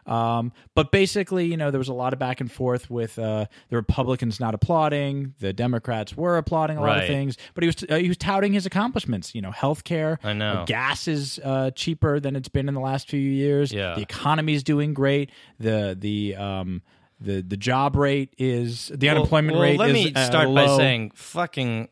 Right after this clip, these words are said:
Speaker 2: Obama.
Speaker 1: Yeah,
Speaker 2: I mean,
Speaker 1: exactly.
Speaker 2: is he
Speaker 1: But in
Speaker 2: kidding
Speaker 1: a
Speaker 2: me
Speaker 1: good
Speaker 2: with
Speaker 1: way.
Speaker 2: this
Speaker 1: It's
Speaker 2: shit?
Speaker 1: like, is he what?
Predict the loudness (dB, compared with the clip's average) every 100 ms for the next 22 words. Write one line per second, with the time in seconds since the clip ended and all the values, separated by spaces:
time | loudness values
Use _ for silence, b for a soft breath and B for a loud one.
0 | _ -8 -4 -4 -6 -8 -2 0 2 2
1 | 4 4 2 0 2 4 6 6 6 6
2 | 4 2 2 0 -2 b b b b b
3 | b _ -4 -2 0 -2